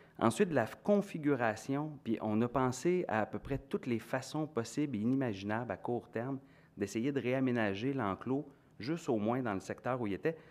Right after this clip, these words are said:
en se disant, « Est-ce qu'on peut au moins le déplacer à travers,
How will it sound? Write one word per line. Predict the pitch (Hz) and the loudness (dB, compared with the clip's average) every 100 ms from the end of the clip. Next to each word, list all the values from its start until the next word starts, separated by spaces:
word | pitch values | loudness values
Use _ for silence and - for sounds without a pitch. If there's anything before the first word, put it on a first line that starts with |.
| - - | -12 -2
en | 107 | -2
se | 104 | 2
disant, « | 156 | 2
Est-ce | 135 | 2
qu'on | 135 131 | 0 2
peut | 208 | 4
au | |
moins | 180 185 | 4 2
le | |
déplacer | 139 127 127 107 - 156 160 | 4 2 4 0 0 -2 0
à | 123 | 0
travers, | 117 104 107 120 135 | 0 2 4 4 0